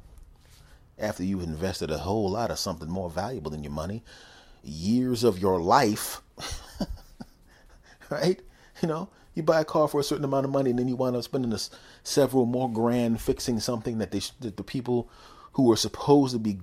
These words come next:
s-, supposed to be good at these things couldn't find because it was something simple and stupid that they overlooked. And it's the same thing when you're dating somebody. The problem is pretty simple,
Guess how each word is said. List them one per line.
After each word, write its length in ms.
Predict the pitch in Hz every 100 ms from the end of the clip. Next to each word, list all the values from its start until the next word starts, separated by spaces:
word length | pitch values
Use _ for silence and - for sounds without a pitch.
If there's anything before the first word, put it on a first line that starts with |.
| -
s-, 240 | - - -
supposed 280 | - 131 175
to 60 |
be 80 | 123
good 280 | 95 123 175
at 120 | 165
these 260 | 98 87 -
things 320 | 95 87 101
couldn't 340 | - 170 127
find 840 | 101 - 143 180 85 87 214 151 - _ - - - -
because 280 | 123 - 123
it 40 | 101
was 120 | 101
something 300 | 120 104 82
simple 360 | - 120 98
and 120 | 85 85
stupid 340 | - 147 98
that 100 | 85
they 100 | 92
overlooked. 640 | 92 85 85 143 127 - - _ _ _ - - - - - - - - - - - - - - - - - - - - - - - - - -
And 100 | 165
it's 100 | 151
the 60 |
same 240 | 147 156 147
thing 160 | 143
when 80 | 147
you're 80 | 147
dating 300 | 156 185 151
somebody. 440 | 120 98 87 82 - - - - - -
The 60 | -
problem 420 | - 220 226 139
is 100 | -
pretty 280 | - 240 214
simple, 600 | - 226 214 98 -